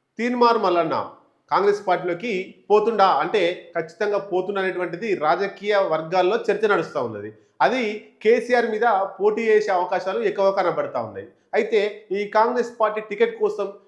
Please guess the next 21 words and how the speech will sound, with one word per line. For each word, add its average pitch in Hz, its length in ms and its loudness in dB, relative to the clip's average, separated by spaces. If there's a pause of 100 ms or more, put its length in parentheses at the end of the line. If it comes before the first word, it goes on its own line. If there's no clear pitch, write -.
(120)
నిన్న 226 240 2
సాయంత్రం 196 600 -4 (260)
తీన్మార్ 220 300 0
మల్లన్న 190 560 -2 (320)
ఢిల్లీకి 233 360 0
పోయిండు 208 720 2
కాంగ్రెస్ 220 420 2
పార్టీ 202 220 0
పెద్దలతోటి 185 680 -2
మాట్లాడడం 170 640 0
కోసం. 117 300 -10 (280)
మరి 202 540 -2
ఈ 202 100 -4
మూడు 226 560 0 (100)
కాన్స్టిట్యుయెన్సీలు 220 880 -2 (120)
ఇంకా 202 220 0
ప్రకటించలేదు 190 680 -2
కాంగ్రెస్ 185 460 -2
పార్టీ. 131 280 -4 (260)
ఒకటి 208 600 -4 (100)
కరీంనగర్, 214 460 2